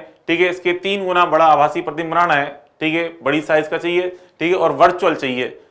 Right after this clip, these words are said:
तो हमें ऑब्जेक्ट की डिस्टेंस निकालनी है। दर्पण से बिंब की दूरी क्या होगी? तो देखिए M is equal to F upon F minus U,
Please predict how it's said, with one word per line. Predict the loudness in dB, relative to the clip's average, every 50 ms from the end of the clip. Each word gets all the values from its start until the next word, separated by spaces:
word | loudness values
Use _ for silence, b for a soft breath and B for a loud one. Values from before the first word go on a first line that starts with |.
| b _ _
तो | -2
हमें | 0 0 -2 -4
ऑब्जेक्ट | -4 2 4 4 4 2 0 -4 -4 -4 -4 -6
की | -6
डिस्टेंस | -6 -6 -6 -6 -6 -6 -6 -6 -10
निकालनी | -8 0 2 4 4 4 2 -2 -2
है। | -2 -2 -4 -8 B B B B B _
दर्पण | 0 0 0 2 0 -4 -4
से | -4 -6 -8 -8
बिंब | -8 -10 -10 -10 -8
की | -8 -8
दूरी | -10 -8 -8 -8 -10 -2
क्या | 2 4
होगी? | 4 4 4 0 -6
तो | -8 -10 _ _ 0 0
देखिए | 0 0 0 -4 -4 -6 -6 b b b b b b _ _ _
M | 4 4 4 4 0 -12 -12 _
is | -10 -10 -10
equal | -4 0 0 0 0 0
to | -6 -8 -8 -8 -10 -12 -16 -18 -4 4 6
F | 6 6 6 4
upon | 0 0 2 2 4 4 4 0 -4 -4 4 4
F | 4 4 4 0 -2
minus | 0 2 2 0 -2 -4 -6 -6 -10
U, | -12 -12